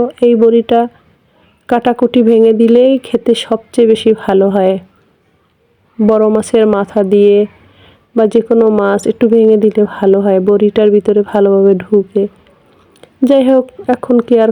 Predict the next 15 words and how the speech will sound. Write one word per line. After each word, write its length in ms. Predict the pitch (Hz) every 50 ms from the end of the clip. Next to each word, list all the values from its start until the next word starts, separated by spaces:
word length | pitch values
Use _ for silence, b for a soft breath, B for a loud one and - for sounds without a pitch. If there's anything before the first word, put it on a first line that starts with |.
| 226
করার, 320 | - 220 214 214 208 214 214 - -
সবাই 240 | - 214 202 202 208 202 -
কাটা 180 | 220 214 214 214 -
খেতে 180 | 226 - 220 214 -
পারে 180 | - 208 202 202 202
না। 40 | 202 202
আমি 120 | 202 202 202 196
আমার 160 | 196 202 202 208 208
মতো 180 | 220 214 - 233 233 -
করে 180 | 240 226 226 220 220
রান্না 260 | 220 214 214 214 220 220 220
করলাম, 280 | - 226 220 220 220 214 214 -
প্রিয় 220 | - 214 214 214 208 202 196
ভিউয়ার্স। 400 | 214 214 202 202 208 214 - - - - - - - - - - - - _ _ _ _ _ - - 294 285 285 285 285 294 302 285 285 294 285 285 285 285 285 294 302 294 294 - - - - - - _ _ _ _ _ _ _ _ _ _ _ _ _ _ _ _ -
এবার 120 | 254 247